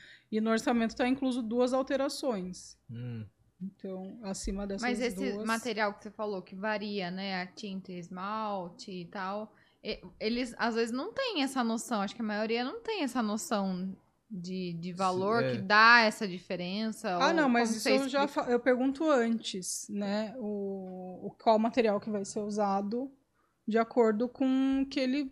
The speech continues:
Speaker 1: vai pintar, assim. Então, essa variação não vai, ele não vai pagar depois. Eu passo toda a co-, a cotação antes.
Speaker 3: Mas ele sabe qual tinta? Tipo, você fala, "Ó, vai, dá pra ser essa ou dá pra
Speaker 1: É,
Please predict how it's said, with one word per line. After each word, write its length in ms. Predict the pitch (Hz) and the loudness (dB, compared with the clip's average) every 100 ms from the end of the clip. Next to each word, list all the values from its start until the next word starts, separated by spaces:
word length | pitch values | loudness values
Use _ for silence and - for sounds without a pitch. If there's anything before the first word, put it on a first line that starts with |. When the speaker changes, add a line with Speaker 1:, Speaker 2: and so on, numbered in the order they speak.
| - | -4
Speaker 1:
vai 160 | 247 254 | 0 2
pintar, 500 | 262 302 349 285 185 | 2 2 4 4 2
assim. 400 | 175 - 170 165 - - | -2 -6 -8 -10 -16 -18
Então, 640 | 180 - 196 196 214 214 202 - - - _ _ | -18 -6 -4 -2 -4 -6 -10 -16 -20 -20 _ _
essa 300 | - 208 - | 0 0 2
variação 400 | 240 226 226 233 | 2 4 2 0
não 140 | 233 294 | 0 2
vai, 300 | 339 277 226 | 2 2 2
ele 200 | 220 220 | 2 2
não 140 | 254 | 2
vai 300 | 285 269 269 | 4 6 4
pagar 280 | 269 247 226 | 2 2 4
depois. 840 | 202 208 - 185 160 165 - - - - - | 2 0 0 2 2 -2 -6 -14 -18 -20 -14
Eu 140 | - 185 | -8 -8
passo 460 | - 196 190 - | -2 0 0 -2
toda 320 | 220 226 214 247 | -4 -2 0 0
a 20 | |
co-, 340 | - 247 - | -2 -6 -6
a 80 | 220 | -6
cotação 480 | 208 226 214 220 262 | -6 -6 -6 -4 -2
antes. 360 | 277 208 - | -2 -4 -4
Speaker 3:
Mas 180 | 208 214 | 0 2
ele 180 | 226 220 | 4 2
sabe 460 | 220 220 220 311 262 | 0 2 2 0 -4
qual 260 | 240 208 | -2 -2
tinta? 680 | 202 - 226 320 285 185 160 - | -4 -8 -8 -6 -4 -4 -8 -16
Tipo, 240 | - 202 | -14 -8
você 260 | 190 220 269 | -6 -4 -2
fala, 320 | 262 226 202 | 0 4 4
"Ó, 40 | 175 | 2
vai, 100 | 190 | -4
dá 340 | - 190 202 | -8 -2 -2
pra 160 | 202 214 | 0 -4
ser 180 | - | -2
essa 600 | 214 220 302 311 294 294 | 2 2 2 2 2 4
ou 100 | 277 | 2
dá 120 | 254 254 | 0 2
pra 100 | |
Speaker 1:
É, 80 | 226 | 4